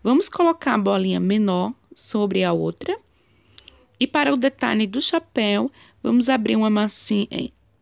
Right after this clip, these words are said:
uma massinha na cor vermelha, tá? A gente faz um rolinho assim, ó.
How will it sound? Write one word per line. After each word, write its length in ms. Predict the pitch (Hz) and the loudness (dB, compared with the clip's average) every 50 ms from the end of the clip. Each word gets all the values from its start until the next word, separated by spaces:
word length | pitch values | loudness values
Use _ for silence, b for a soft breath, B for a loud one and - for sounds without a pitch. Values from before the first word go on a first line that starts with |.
| _ _ _ _ _ _ - | _ _ _ _ _ _ -4
uma 140 | 196 202 202 | -2 0 0
massinha 340 | 196 208 220 - - 214 | 0 0 -2 0 0 0
na 80 | 190 202 | 0 0
cor 160 | - - 202 | 0 -2 -2
vermelha, 760 | 190 196 247 330 - - 233 214 196 185 185 185 208 247 359 - b b b b b b b b b _ | 0 0 0 0 0 0 0 2 2 0 0 0 -2 -2 -4 -6 b b b b b b b b b _
tá? 140 | - 196 190 | -6 -4 -2
A 60 | 196 | -2
gente 200 | 180 185 185 - | -4 -4 -6 -4
faz 160 | - 190 170 | -4 -2 -2
um 80 | 185 190 | -2 -2
rolinho 420 | 180 202 214 226 202 196 196 196 | 0 0 0 0 0 0 0 0
assim, 520 | 208 226 - - - - 214 202 208 226 | -2 -2 -4 -8 -6 -4 -2 -2 0 0
ó. 180 | 233 214 180 180 | -2 -2 -4 -6